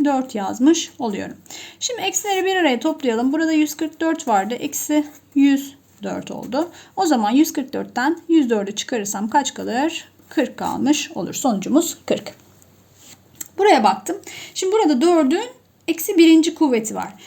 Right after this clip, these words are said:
Yani ne yap diyor? Dördü ters çevir diyor. Bir bölü dört yaptım. Burada da sonra eksi demiş. Eksiyi unutmayalım.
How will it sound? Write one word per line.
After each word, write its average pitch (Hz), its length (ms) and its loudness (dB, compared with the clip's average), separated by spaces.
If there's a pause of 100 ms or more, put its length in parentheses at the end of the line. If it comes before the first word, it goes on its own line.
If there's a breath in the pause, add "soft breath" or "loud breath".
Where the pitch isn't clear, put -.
(240 loud breath)
Yani 370 360 4
ne 370 40 4
yap 415 280 -2
diyor? 240 320 0 (420)
Dördü 311 480 2 (500)
ters 311 260 2
çevir 196 300 -4
diyor. 220 180 -4
Bir 294 200 6
bölü 269 220 4
dört 233 280 0
yaptım. - 360 -8 (420 loud breath)
Burada 453 420 2
da 320 260 4 (160)
sonra 370 320 -4
eksi 285 360 -4
demiş. 226 440 -4
Eksiyi 262 340 -4
unutmayalım. 247 720 -4